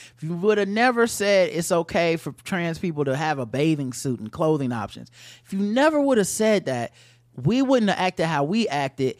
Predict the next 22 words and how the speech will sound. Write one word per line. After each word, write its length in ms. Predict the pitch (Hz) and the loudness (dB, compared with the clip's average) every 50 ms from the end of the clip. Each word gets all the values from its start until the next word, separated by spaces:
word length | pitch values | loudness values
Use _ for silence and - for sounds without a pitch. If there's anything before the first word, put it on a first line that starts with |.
| - - - | -14 -14 -8
and 200 | - 127 127 123 | -6 -4 -2 0
you 140 | 151 214 226 | 2 2 4
wouldn't 240 | 196 185 160 143 | 4 2 2 0
have 80 | 139 139 | -2 -2
lost 240 | 135 131 127 123 - | -2 -2 -2 -4 -4
that 180 | 117 113 113 117 | -6 -4 -4 -2
money.'" 380 | 139 175 175 143 120 107 110 - - - _ - | 0 0 0 0 -2 -4 -10 -14 -20 -20 _ -10
So 400 | - - 190 170 160 151 131 - _ _ - | -4 0 2 2 2 0 -2 -8 _ _ -2
the, 240 | 160 165 147 135 - _ _ - | 0 0 0 0 -2 _ _ -6
the 120 | 143 147 | -4 -2
message 440 | 143 151 185 233 294 302 226 220 175 180 | -2 0 0 2 2 0 0 -2 -2 -2
is 80 | 160 | -2
not 260 | 170 180 196 185 - - | -2 -2 -2 -4 -4 -6
to 80 | 147 113 | -10 -12
Target, 460 | - - - 214 208 190 156 143 - | -8 -4 0 2 2 2 2 -2 -4
it's 140 | - 160 165 | -4 -4 -4
to 100 | - 180 | -4 -4
the 120 | 143 131 123 | -4 -4 -4
next 360 | 135 165 202 214 196 180 - | -2 -2 -2 -2 -2 -4 -4
corporation 480 | - 185 147 - 139 139 135 127 131 | -4 -4 -2 -2 -2 -2 -2 -2 -4
to 60 | 131 123 | -6 -4
say, 220 | - 131 113 107 | -4 -4 -6 -8